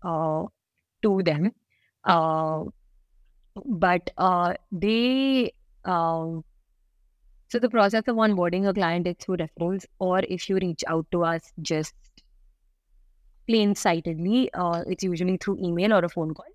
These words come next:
uh, where you speak to our studio manager. She takes the brief roughly from you, and we usually set up a discovery call with me after that,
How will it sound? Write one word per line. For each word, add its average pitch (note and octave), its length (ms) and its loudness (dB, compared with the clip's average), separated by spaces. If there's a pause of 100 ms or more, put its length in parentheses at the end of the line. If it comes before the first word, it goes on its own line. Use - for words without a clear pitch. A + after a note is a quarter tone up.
(580)
uh, D#3+ 320 0
where F3+ 260 4
you F3+ 260 2
speak E3+ 340 -4
to F3 280 0
our E3 180 0
studio E3+ 320 -2
manager. A#3+ 680 4
She F3+ 640 -4
takes E3 340 -6 (200)
the D#3+ 140 -8
brief E3 380 0 (160)
roughly D#3+ 380 -2
from E3+ 300 -2
you, E3 360 0 (400)
and E3 220 0
we F3 80 0
usually F3 300 0
set E3 200 2
up D#3+ 160 -4
a E3 80 -2
discovery D#3 480 0
call D#3 220 2
with D#3 180 -4
me D#3 220 0
after C#3+ 260 -4
that, C4+ 260 2